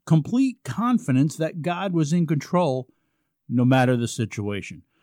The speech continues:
Regardless of our circumstances, we really need to celebrate God. Rejoicing, praising, or celebrating is not something which is dependent on our feelings, but it should be done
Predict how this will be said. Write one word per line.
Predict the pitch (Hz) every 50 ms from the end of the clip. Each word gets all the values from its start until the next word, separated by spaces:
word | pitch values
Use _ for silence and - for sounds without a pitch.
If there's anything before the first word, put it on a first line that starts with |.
| _ _ _
Regardless | - 156 170 156 151 190 180 190 196 190 190 151 -
of | 160 131
our | 139 160 156
circumstances, | 139 - - 165 151 - - 151 143 - - 147 143 151 147 - 160 147 127 - _ _ _ _ _ _ _ _ _ _ _ _ _ _ _
we | - 143 165 247 285
really | 302 311 294 269 233 185
need | 165 160 175 226 254 254 143 98 - - _ _ _ _ _ _ - -
to | 139
celebrate | 127 - - 147 147 165 156 131 151 160 170 160
God. | 156 160 156 - - - - - _ _ _ _ _ _ _ -
Rejoicing, | 147 160 151 123 160 185 208 226 180 - - 95 85 -
praising, | - - 165 196 202 196 123 135 120 117
or | 120
celebrating | - - 175 175 196 208 156 156 139 139 139 131
is | 131 120 117
not | 160 160 180 -
something | - - - 165 170 - 175 175 160 147
which | 139 139 139 - -
is | 143 135 127 127 113 104 - - _ _ _ _ _ _ _ _ - 147 135 123
dependent | 120 143 - - - - 139 190 240 254 240 196 -
on | - 131 131 123
our | 120 110 104
feelings, | - - - 120 117 123 123 131 175 220 247 254 208 - - - _ _ _ _ _
but | 131 139 180
it | 196
should | 151 - - 220
be | 185 220 220
done | 180 208 226 226 226 220 220